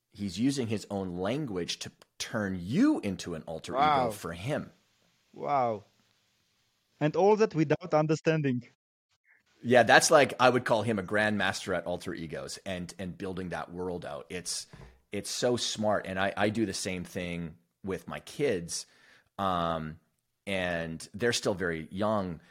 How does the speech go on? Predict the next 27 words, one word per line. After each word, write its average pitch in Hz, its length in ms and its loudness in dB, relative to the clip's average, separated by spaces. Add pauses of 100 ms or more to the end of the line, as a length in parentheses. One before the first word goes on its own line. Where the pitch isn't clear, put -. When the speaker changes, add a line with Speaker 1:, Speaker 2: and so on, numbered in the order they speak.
(160)
Speaker 1:
but - 320 -2 (120)
when 104 280 -4
I'm 135 400 -4
outside 95 960 -4
and 90 160 -8
I'm 87 180 -6
helping 95 400 -8
them 87 200 -6
with 82 200 -12
their 71 140 -10
sports, - 840 -8 (840)
I 90 380 -4
won't 110 280 -2
let 117 180 -4
them 107 120 -6
call 92 260 -6
me 80 300 -10
dad 64 480 -12 (1600)
because 98 340 -4
I 101 160 -2
want, 113 300 -2 (160)
I'm 98 180 0
gonna 107 140 -2
take - 280 -8
on 90 220 -4
the 90 80 -6
role 78 420 -10